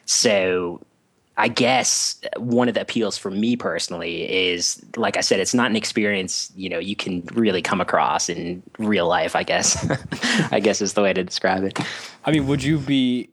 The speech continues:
Speaker 2: 'cause your thing is that you have her tell you, do you actually tell her to tell you to jerk off into your mouth?
Speaker 1: Uh, like, it, it, I mean, we do, like, a ton of different things. I mean, that's, like, probably the most extreme. <laughs>
Speaker 2: Okay.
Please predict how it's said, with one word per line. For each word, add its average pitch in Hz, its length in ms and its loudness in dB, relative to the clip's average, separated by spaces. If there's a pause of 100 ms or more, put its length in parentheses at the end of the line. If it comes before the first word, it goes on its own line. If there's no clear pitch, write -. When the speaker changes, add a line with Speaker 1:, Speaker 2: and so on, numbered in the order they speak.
(220)
Speaker 2:
'cause 139 380 0
your 170 240 4
thing 170 260 0
is 131 200 0
that 123 200 0
you 120 140 0
have 120 320 0
her 113 200 0
tell 117 400 -2
you, 110 260 -2
do 117 140 -6
you 165 120 2
actually 180 300 0
tell 160 340 -2
her 170 240 -2
to 170 80 -6
tell 165 340 -2
you 170 240 -2
to 160 480 -4 (140)
jerk 143 240 -2
off 147 260 0
into 143 220 -4
your 147 160 0
mouth? 147 400 -6 (800)
Speaker 1:
Uh, 165 80 6
like, 175 300 4 (220)
it, - 260 -10
it, 135 280 0
I 147 80 4
mean, 156 480 0
we 180 120 0
do, 165 120 2
like, 104 160 0
a 87 80 -6
ton 95 240 -6
of 87 80 -6
different 87 300 -6
things. 85 480 -4
I 120 80 2
mean, 117 100 4
that's, 143 260 2
like, 110 120 0
probably 92 340 0
the 85 140 -8
most 87 320 -4
extreme. - 360 -2 (320)
<laughs> - 0 -
Speaker 2:
Okay. - 840 0